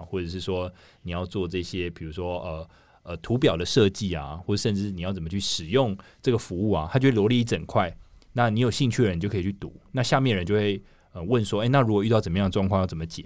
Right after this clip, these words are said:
然后就会有人回应。对，那这是文章的形式。还有另一批人，一，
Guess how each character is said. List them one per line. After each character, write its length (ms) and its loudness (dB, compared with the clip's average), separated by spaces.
然 100 -8
后 60 -6
就 100 -4
会 120 2
有 60 -2
人 120 -8
回 200 -10
应。 140 -6
对， 140 -2
那 120 4
这 100 2
是 80 6
文 220 4
章 140 4
的 80 2
形 200 -6
式。 220 -4
还 120 0
有 60 4
另 160 6
一 60 6
批 200 4
人， 380 4
一， 220 0